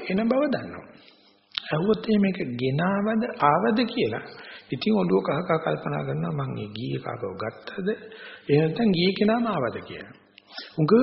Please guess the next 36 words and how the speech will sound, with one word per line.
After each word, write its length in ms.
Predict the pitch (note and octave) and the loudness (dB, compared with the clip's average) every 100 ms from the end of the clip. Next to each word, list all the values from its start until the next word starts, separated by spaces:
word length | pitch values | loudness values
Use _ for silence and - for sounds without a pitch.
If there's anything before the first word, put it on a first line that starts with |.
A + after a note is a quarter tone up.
| C#4+ | 6
දෙනෙක් 280 | D4 A#3+ G#3+ | 4 4 2
කියන්නේ, 540 | - G3 G3 A3+ C4+ B3 - - - - - - | 2 2 2 2 2 0 -4 -14 -18 -20 -18 -2
"මම 220 | D#3 E3+ | 2 2
ගත්තයි" 400 | E3+ C#3 - A2 | 2 0 -4 -8
කියලා. 340 | G2+ - - - _ _ _ _ - - - - | -10 -16 -18 -20 _ _ _ _ -20 -20 -20 -4
ඉතින් 180 | F#3+ F#3+ | 0 2
ඒතකොට 300 | D#3 G#3 A#3+ | 4 4 4
ප්‍රශ්නයක් 420 | G#3+ E3+ F#3 G3+ | 0 2 2 2
අහනවා, 280 | G3 A3 G3 | 0 2 2
"හිත 200 | C#3+ D#3+ | 0 0
පිට 240 | G#3 A3 G#3 | 0 0 -4
ගිය 220 | A3+ A#3 | -2 -2
බව 180 | C4+ A#3+ | 0 0
දැනගත්තද 640 | G3+ G3+ A#3+ C#4+ - - G#2+ | 2 2 2 0 2 4 4
එහෙනම්?" 320 | F#2 - - - - - - _ _ _ _ _ _ _ _ _ _ _ _ _ - | 0 -6 -12 -16 -20 -20 -20 _ _ _ _ _ _ _ _ _ _ _ _ _ -12
හිත 120 | A2+ | -6
පිට 240 | C#3 B2 | -4 -2
ගිය 200 | C3+ B2+ | -2 0
වෙලාවේ 320 | D3 F#3+ G#3+ F#3+ | 2 2 0 0
පිට 160 | D#3 | 0
ගිය 180 | F#3+ F#3 | 0 0
බව 140 | G#3 G3+ | 0 0
දැනගෙන 520 | C3+ C3+ D#3 F#3 G#3+ | 2 2 2 2 2
තමන් 340 | A3+ G3 G3+ | 2 2 2
මේ, 260 | G3+ G3+ G3+ G3 - - - - | 0 0 0 -4 -12 -16 -18 -12
ම්, 260 | F3+ D#3+ E3+ - | -10 -8 -10 -12
අසුචියක් 460 | - D3 E3+ E3+ F3+ | -6 -2 -2 0 0
කන්න 220 | D#3+ F3+ | 0 0
හදන 220 | D#3+ F3+ E3+ | 2 0 0
බල්ලෙක් 360 | E3 E3+ F3 | 0 2 0
ලණුවක් 320 | F3 E3 E3+ | 0 0 0
දාලා 220 | E3 E3+ F3 | 0 0 2
ඇදලා 260 | D#3+ E3+ | 4 4
ගත්තා 280 | E3+ E3+ F3+ | 2 2 4
වගේ 180 | F3+ D#3 | 6 4
ගත්තද? 480 | C3 A#2 - C#4 | 2 0 4 4